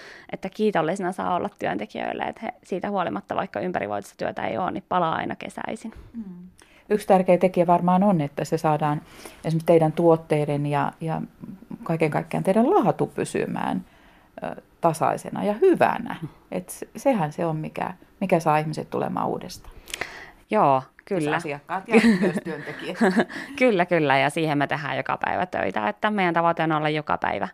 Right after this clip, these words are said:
Speaker 1: vähän parempi kuin eilen. Ja siinä riittää kyllä hommia. Se ei ole helppo urakka, mutta samalla myös ollaan ehkä aina muutama askel edellä muita.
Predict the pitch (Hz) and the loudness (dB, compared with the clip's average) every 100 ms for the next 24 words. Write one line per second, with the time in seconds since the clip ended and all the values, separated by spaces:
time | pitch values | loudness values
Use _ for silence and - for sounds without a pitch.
0 | - 175 165 143 139 143 175 - - 98 | -2 0 2 4 4 0 -4 -8 -8 -6
1 | - - - - 226 - - - 214 175 | -4 -4 -4 -4 -6 -8 -20 -4 0 2
2 | 160 175 - 95 - 98 101 190 202 196 | 2 0 -2 -4 -2 -4 -4 -2 -4 -4
3 | 208 190 180 - 185 180 170 - 190 - | -6 -6 -6 -4 -4 -4 -6 -6 -12 -14
4 | - - - 196 185 - 175 - 190 226 | -20 -12 0 2 2 -2 -6 -4 0 2
5 | 180 160 170 170 - 165 160 165 165 170 | 2 2 -2 -4 -4 -2 -2 -4 -6 -4
6 | 151 147 143 170 - _ - - _ 160 | -2 -2 -2 -4 -6 _ -20 -20 _ -4
7 | 160 117 180 _ _ _ - 147 107 107 | -2 -4 -4 _ _ _ -2 0 -2 -4
8 | - _ _ - 151 131 - | -8 _ _ -10 -6 -4 -4